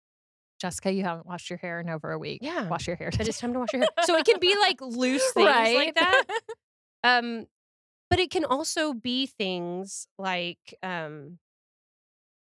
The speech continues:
Speaker 2: I know for me, 'cause I'm, like, so self-paced with, like, work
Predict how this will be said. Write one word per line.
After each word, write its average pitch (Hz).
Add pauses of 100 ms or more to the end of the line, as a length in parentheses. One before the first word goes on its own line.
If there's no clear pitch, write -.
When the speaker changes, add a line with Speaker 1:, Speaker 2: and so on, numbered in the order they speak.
(260)
Speaker 2:
I 220
know 247
for 226
me, 196
'cause 185
I'm, 170
like, 156
so 165 (1200)
self-paced -
with, 170
like, 156 (220)
work 165